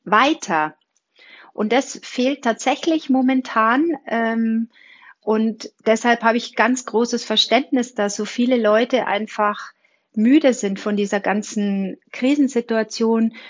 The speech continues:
müde sind von diesen ganzen Regelungen, von den ganzen Strukturen. Und in meinem heutigen Podcast möchte ich dir aber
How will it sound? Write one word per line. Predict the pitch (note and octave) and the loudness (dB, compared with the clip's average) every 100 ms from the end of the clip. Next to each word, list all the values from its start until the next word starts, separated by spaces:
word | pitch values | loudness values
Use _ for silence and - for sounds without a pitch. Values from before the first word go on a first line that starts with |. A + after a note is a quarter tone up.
| - | -4
müde | A3 A#3+ C4 C4 | 2 4 6 2
sind | B3 A#3 A3+ | 2 2 2
von | A3 G#3+ G#3 | 0 -2 -2
diesen | G#3 G#3 | -2 -2
ganzen | G3+ G3+ G#3+ - G#3 G3+ G3 | -2 -2 -2 -4 -2 -2 -4
Regelungen, | A#3 C#4+ B3+ A#3+ A3 G#3+ G#3+ | 0 0 2 0 0 -2 -2
von | - | -4
den | G3+ G3 | -6 -4
ganzen | G3 G3+ G3+ | -4 -6 -12
Strukturen. | - - G#3+ - - B3 C#4+ D#4 - - - - _ | -12 -8 -10 -8 -4 0 2 2 -2 -20 -20 -20 _
Und | - A#3 A#3 A#3 - | 2 4 4 2 -8
in | - A3 | 0 2
meinem | G#3+ G#3 G#3 | 2 0 2
heutigen | C4+ E4 D4 C4+ | 2 4 0 0
Podcast | C#4 C#4 - G3+ A3+ - | -4 -4 0 2 2 -2
möchte | A3 G#3+ - | -2 -2 -4
ich | A3 - | -8 -4
dir | - A#3+ C#4+ - | 0 2 2 2
aber | A3+ A3+ A3+ A3+ | 0 2 0 0